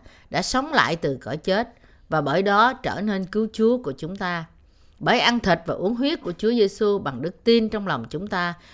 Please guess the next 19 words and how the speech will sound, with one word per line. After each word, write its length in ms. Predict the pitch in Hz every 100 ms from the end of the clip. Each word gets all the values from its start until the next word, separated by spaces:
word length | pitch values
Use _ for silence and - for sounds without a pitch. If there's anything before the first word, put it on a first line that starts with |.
| - -
mà 280 | 160 190 190
chúng 220 | 175 233
ta 160 | 233 220
được 220 | 160 147
sự 220 | - 120
sống 320 | 120 160 208
đời 180 | 214 143
đời. 280 | 147 139 107 - - - - _ -
Không 320 | - 269 269
có 100 | 285
gì 260 | 262 185 139
có 140 | 175
thể 180 | - 175
rõ 200 | 151 165
ràng 280 | 208 139 120
hơn 260 | 175 202
sự 160 | 190 131
thật 280 | - 127 156
này. 220 | 139